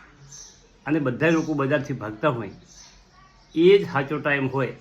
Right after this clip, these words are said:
બોટમ હોય કે ગમે તે હોય, એ જ સાચો ટાઈમ છે શેર બજારમાં એન્ટ્રી કરવાનો.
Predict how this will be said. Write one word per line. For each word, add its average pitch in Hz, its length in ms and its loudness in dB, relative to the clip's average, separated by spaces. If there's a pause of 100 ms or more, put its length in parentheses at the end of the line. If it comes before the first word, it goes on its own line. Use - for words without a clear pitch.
બોટમ 160 360 0
હોય 170 100 2
કે 185 100 -2
ગમે 190 240 4
તે 165 120 0
હોય, 117 240 -6 (680)
એ 180 120 4
જ - 80 0
સાચો 147 260 -6
ટાઈમ 156 260 0
છે 160 160 0 (1080)
શેર 170 240 -2
બજારમાં 139 480 -4
એન્ટ્રી 120 340 -8
કરવાનો. - 320 -20